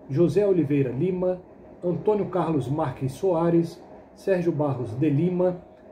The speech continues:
Anderson dos Santos Quintino, Luiz Carlos de Carvalho Silva, Marcos, Marcos Dionísio de Santana,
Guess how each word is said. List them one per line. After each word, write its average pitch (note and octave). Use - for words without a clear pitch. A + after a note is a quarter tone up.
Anderson F#3+
dos C#3+
Santos E3
Quintino, F#3
Luiz F#3+
Carlos E3
de C#3+
Carvalho B2+
Silva, F#3
Marcos, D#3
Marcos E3
Dionísio D#3
de B2
Santana, F3